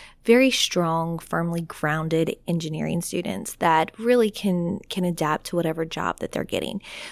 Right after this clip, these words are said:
We do have students that go into the cl-, more of a clinical engineering setting. So these are people that are working in hospitals, making sure that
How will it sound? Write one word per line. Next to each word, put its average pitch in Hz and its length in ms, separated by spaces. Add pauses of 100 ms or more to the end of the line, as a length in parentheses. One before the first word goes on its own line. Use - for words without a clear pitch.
(120)
We 220 100
do 247 260
have 277 200
students 240 460
that 208 180
go 190 160
into 190 240
the 185 100
cl-, - 280
more 185 160
of 180 80
a 175 60
clinical 196 480
engineering 170 600
setting. 277 340
So 190 200
these 185 260
are 202 80
people 185 320
that 170 160
are 175 100
working 214 440
in 208 100
hospitals, 196 640 (380)
making 190 380
sure 190 540
that 180 600